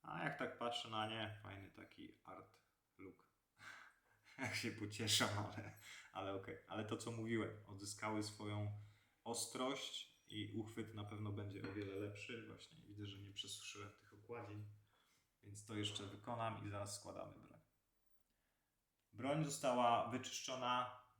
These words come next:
e, wyjałowiona i jest kompletnie sucha. Słuchajcie, ona będzie działała, jeżeli nic nie z tym, jeżeli to tak zostawimy, bardzo krótko.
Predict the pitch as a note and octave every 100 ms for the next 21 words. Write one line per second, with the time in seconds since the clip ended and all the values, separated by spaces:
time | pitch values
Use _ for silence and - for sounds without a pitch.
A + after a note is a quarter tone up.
0 | _ - G#2+ G#2+ G#2 A#2+ C3 B2+ B2 A2
1 | A2+ A2+ A2+ A2 G#2+ G#2 - G#2+ G#2 A#2+
2 | A#2+ A#2 A2 G#2 - A2+ G#2+ - - _
3 | _ _ - A#2+ A2 - A#2 A#2+ B2 A#2
4 | A2 A#2 G#2+ G#2 G2 F#2+ F#2+ F#2+ F#2+ F#2
5 | G2+ F#2 - F#2+ F#2 F2 E2 G2+ G2+ G#2
6 | G#2 G#2 G2+ G2+ G2+ G#2 G2 G2+ A#2 B2
7 | - - _ _ _ A#2 A2+ A2 G#2+ A2+
8 | G#2 - -